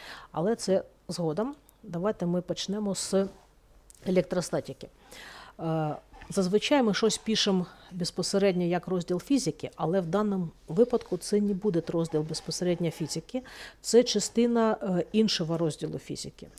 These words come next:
В фізики є такі, такий розділ, як електродинаміка. Там багато всього, там вивчаються і нерухомі заряди, і рухомі заряди,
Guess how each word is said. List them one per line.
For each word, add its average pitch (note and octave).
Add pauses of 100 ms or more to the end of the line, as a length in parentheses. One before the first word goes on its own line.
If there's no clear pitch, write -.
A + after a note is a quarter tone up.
(320)
В -
фізики B3+
є G3
такі, G3+
такий F#3
розділ, A3
як G3+ (160)
електродинаміка. F#3 (420)
Там G#3
багато F#3+
всього, F#3
там G3
вивчаються E3+
і F3
нерухомі E3+
заряди, G#3
і D#3+
рухомі B3
заряди, G#3+